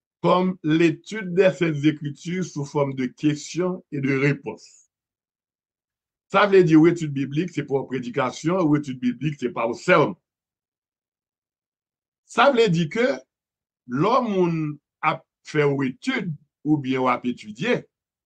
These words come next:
élève là, il y a un bagage, il faut le noter. C'est ça que c'est le premier conseil m'a ban nous, à soir, jodi a, même qu'il a. Mais co-, mais, mais conseil nous pour nous gagner un petit carnet de notes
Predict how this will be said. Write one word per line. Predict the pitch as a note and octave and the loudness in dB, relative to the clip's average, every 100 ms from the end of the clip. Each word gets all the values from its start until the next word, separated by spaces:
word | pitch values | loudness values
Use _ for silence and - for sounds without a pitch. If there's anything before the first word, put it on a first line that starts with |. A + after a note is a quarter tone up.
| _ _ _ _ _ _ | _ _ _ _ _ _
élève | C#3 C3+ C3 A#2+ | -4 0 0 -2
là, | C#3 F3+ A#3+ - _ _ _ _ _ | 0 0 -2 -8 _ _ _ _ _
il | C3 | -4
y | |
a | |
un | B2 | -2
bagage, | B2 C#3 D3 | 0 0 0
il | |
faut | C#3+ | -2
le | C3 | -2
noter. | C3 D3 - C#3+ - _ _ _ _ _ _ _ _ _ _ _ _ _ _ _ _ - | -2 -4 -4 -8 -10 _ _ _ _ _ _ _ _ _ _ _ _ _ _ _ _ -10
C'est | E3 | -4
ça | G#3+ | 0
que | G#3+ | 2
c'est | |
le | F3 | 4
premier | E3+ E3+ | 4 4
conseil | G3 A3 G3+ F3+ | 2 2 2 2
m'a | E3 | 0
ban | D3 C#3+ C3 | 0 -2 0
nous, | D#3+ B3 - _ _ - | -4 -6 -10 _ _ -10
à | E3+ | -10
soir, | - A#2+ A2+ A2 C#3 - _ _ _ _ _ _ | -8 -4 -4 -4 -8 -10 _ _ _ _ _ _
jodi | - B2+ B2 G#2 A2 A#2 | -10 -6 -6 -6 -4 -2
a, | D3 - _ _ _ _ _ - | -2 -6 _ _ _ _ _ -18
même | G#2+ A#2 A2 | -14 -14 -10
qu'il | B2+ A#2+ | -2 0
a. | B2+ D3 - _ _ _ _ _ _ _ _ _ _ _ _ _ _ | 2 0 -6 _ _ _ _ _ _ _ _ _ _ _ _ _ _
Mais | C#3+ F#3 | -2 2
co-, | G#3+ G3+ | 2 4
mais, | F3 G#3+ G#3 | 4 4 2
mais | G3 G3+ | -2 0
conseil | A3+ - A3 F#3+ D#3+ | -2 2 6 8 6
nous | F3 E3 | 2 0
pour | E3 | -2
nous | D#3+ D#3 | -2 0
gagner | D#3 D#3 D#3 | 0 0 -2
un | D3 _ | -6 _
petit | - D3+ | -16 -8
carnet | E3+ D3 C3 C3 | -2 -2 0 -2
de | B2 A#2+ | -2 -4
notes | G#2 G2+ | -6 -10